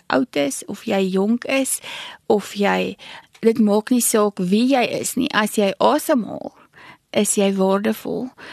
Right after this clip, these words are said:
En dis hoe ons ons kinders moet behandel. En daar is spesifieke dinge wat 'n mens doen as jy dink iemand is waardevol. Jy luister na hulle. Jy sien hulle raak. Jy kommunikeer met hulle. Met ander woorde, jy deel jou hart met hulle.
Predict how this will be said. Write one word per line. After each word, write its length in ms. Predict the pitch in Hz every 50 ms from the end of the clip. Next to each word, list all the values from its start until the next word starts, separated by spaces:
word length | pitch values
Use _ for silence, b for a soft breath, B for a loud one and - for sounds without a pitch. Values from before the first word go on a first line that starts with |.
| B B B B B _ 233
En 220 | 226 220 220 220 208
dis 200 | 208 220 233 -
hoe 60 | 277 254
ons 160 | 254 240 -
ons 160 | 254 247 -
kinders 360 | - - 226 220 240 262 - -
moet 120 | 254 240 -
behandel. 500 | - - - - - - - - - - 262 B B B B B B B B -
En 160 | 226 220 214
daar 140 | 220 214 220
is 100 | 233 - -
spesifieke 600 | - 269 240 - 254 240 - - 240 _ 254 247
dinge 280 | 226 208 202 208 220 220
wat 220 | 233 240 - -
'n 80 | 247 240
mens 240 | 247 240 247 -
doen 280 | _ - 196 202 202 202
as 220 | - - 220 -
jy 140 | - 247 226
dink 280 | 220 202 185 185 190 -
iemand 360 | - 208 196 202 202 202 -
is 140 | 220 214 -
waardevol. 640 | - 196 196 220 233 247 247 - - - - - 240 B B B B B B
Jy 220 | B - 208 202 208
luister 440 | 196 185 196 208 - - - 277 254
na 200 | 226 208 185 185
hulle. 280 | 190 214 185 208 226 - _ B B B B B B
Jy 240 | - 220 208 208 214
sien 300 | - - - 247 233 233
hulle 240 | 233 226 220 220
raak. 520 | 208 202 208 214 - - - _ - - - B B B B B B
Jy 340 | _ 214 214 208 202 214 220
kommunikeer 800 | _ - 226 214 214 220 226 - _ - 262 254 285 311 320 285
met 220 | 240 220 208 _
hulle. 240 | 196 185 - - 196
Met 200 | 208 208 208 -
ander 260 | - - 247 233 240
woorde, 260 | 233 226 226 226 233 226
jy 180 | 240 233 226
deel 260 | 208 220 208 214 226
jou 180 | 233 247 254 240
hart 320 | 196 190 208 240 - -
met 200 | - 277 269 -
hulle. 280 | - - - - -